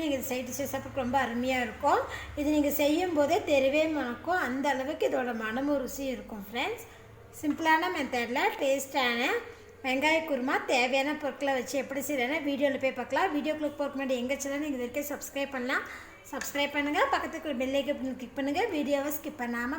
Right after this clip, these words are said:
பாருங்க. ரெண்டு பெரிய வெங்காயத்தை நீல வாக்குல கட் பண்ணி வச்சிருக்கேன். சின்ன சைஸ் தக்காளியை ரெண்டு தக்காளியை கட் பண்ணி வச்சுக்கோங்க. மிக்ஸி ஜாரில் ஒரு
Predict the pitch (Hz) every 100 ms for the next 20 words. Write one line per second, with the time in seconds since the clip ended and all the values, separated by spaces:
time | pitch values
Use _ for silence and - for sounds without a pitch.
0 | 311 240 185 175 - - - - - -
1 | - - - - - - - - - -
2 | - - - - - - - - - _
3 | _ _ - - - 240 269 285 415 302
4 | 262 277 269 226 220 214 311 349 254 285
5 | 277 269 269 269 - 226 214 202 - -
6 | 240 349 - - - - - - - -
7 | - - - - - - 302 302 349 403
8 | - 302 - 247 294 403 285 262 269 254
9 | 233 277 - 208 233 233 208 - 208 214
10 | 381 - - - - - - - - -
11 | - - - - - - - 247 240 320
12 | 269 233 196 294 480 - - - - 269
13 | 262